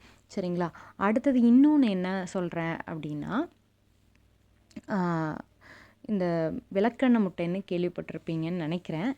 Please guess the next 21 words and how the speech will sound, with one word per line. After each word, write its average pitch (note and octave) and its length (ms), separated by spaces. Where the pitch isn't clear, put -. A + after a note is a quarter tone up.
எனக்கு E3+ 340
தெரியல, E3 340
இருந்தாலும் F#3 300
நான் E3+ 160
சொல்லிடுறேன். F3 420
விளக்கெண்ணெய் A3 540
முட்டை F3+ 300
சாப்பிட்லாம். D#3+ 400
இப்போ A3 280
ஏதோ G#3+ 260
உங்களுக்கு A3 580
இந்த G#3 200
நைன்த் A3 360
மந்த் G#3 240
ஆரம்பிச்சிச்சு F#3+ 540
அப்படின்னாலே F#3 760
கொஞ்சம் D4 500
வலி, G#3 320
ஆ, F#3 480
அப்பப்போ G#3 400
வரும் F3+ 280